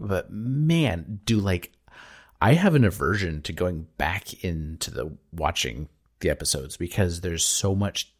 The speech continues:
tension. I don't know what they're doing. I don't know if it's, like, the sound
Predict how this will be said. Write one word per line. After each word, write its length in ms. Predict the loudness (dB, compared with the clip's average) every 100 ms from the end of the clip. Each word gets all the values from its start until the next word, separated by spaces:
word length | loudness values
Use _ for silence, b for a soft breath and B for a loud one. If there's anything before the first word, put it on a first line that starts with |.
| _ _ _ -10
tension. 540 | -2 2 4 2 -2 -4
I 60 |
don't 160 | -4 -2
know 80 | -2
what 200 | -2 -2
they're 120 | -2
doing. 340 | 0 0 0
I 60 | -4
don't 100 | -6
know 140 | -4
if 120 | -6 -6
it's, 280 | -4 -6 b b b b b b b _ b b b b _
like, 300 | -2 -2 -4 _ _ _ _ _ _
the 120 | -4
sound 960 | 0 2 4 4 4 2 0 -2 -2